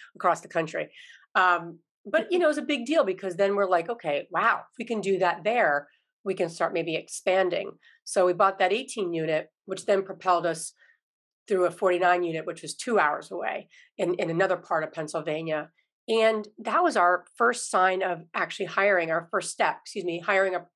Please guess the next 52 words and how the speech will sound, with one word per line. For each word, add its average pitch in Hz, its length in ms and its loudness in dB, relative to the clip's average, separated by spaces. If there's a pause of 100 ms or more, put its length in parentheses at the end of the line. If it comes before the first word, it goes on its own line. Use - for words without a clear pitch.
a 202 40 -18
third-party 170 440 0
manager. 147 460 -4 (460)
So 202 100 -4
it - 20 2
was 175 60 -4
the 175 100 -2
first 226 240 2
time 202 240 4
we 185 100 0
hired 165 360 2
someone. 160 480 -2 (300)
We 254 120 2
even 269 220 0
thought 190 220 4
about 175 240 2
it. - 20 -2
It 185 40 -4
was 175 100 -8
a 170 40 -10
big 170 300 -4
argument. 180 500 0
I 190 120 0
ended 175 260 2
up 165 180 0
coming 165 300 0
out 151 220 4 (500)
the 185 80 -2
winner 190 380 2
on 170 160 0
this 180 160 -2
argument 170 340 0
between 196 300 -2
me 180 120 4
and 170 120 0
Matt. 160 220 4
And 160 60 0
I 170 60 0
was 165 80 -8
actually 170 300 -4
right, 170 260 0
of - 80 -20
course, - 380 -2
you 196 40 -8
know, 170 240 2
big, 165 200 -4
big 202 120 -8
surprise. 160 260 -2
<laughs> - 20 -4
No, 196 100 -4
I'm 220 80 -6
joking. 208 400 -6